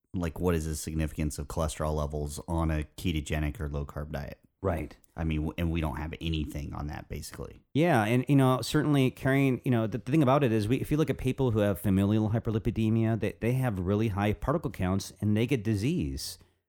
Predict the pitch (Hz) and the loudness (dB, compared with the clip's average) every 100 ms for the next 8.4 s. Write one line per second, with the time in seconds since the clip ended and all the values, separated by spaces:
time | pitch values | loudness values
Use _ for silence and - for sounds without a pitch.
0 | _ _ - - 143 127 120 - 117 131 | _ _ -14 -2 2 4 4 0 0 0
1 | 147 147 - 123 110 120 123 117 101 - | 2 -2 0 0 0 2 2 2 0 -6
2 | 104 104 98 98 98 - _ _ - 95 | -2 2 4 4 2 -2 _ _ -8 -6
3 | 82 98 113 120 87 131 185 101 80 73 | 0 0 2 0 0 0 0 -2 -2 -2
4 | 69 60 - _ _ - 92 101 101 - | -4 -8 -16 _ _ -4 -2 0 -2 -4
5 | 120 - 127 139 117 135 147 95 85 98 | -6 -2 0 2 2 2 2 0 0 -4
6 | - - 90 90 98 87 87 85 82 87 | -4 -2 0 0 -4 -4 0 2 2 -2
7 | - 85 87 90 - - 98 - - 143 | -4 -4 -2 -4 -6 -10 -10 -8 -4 -4
8 | 156 71 58 | -4 -6 -10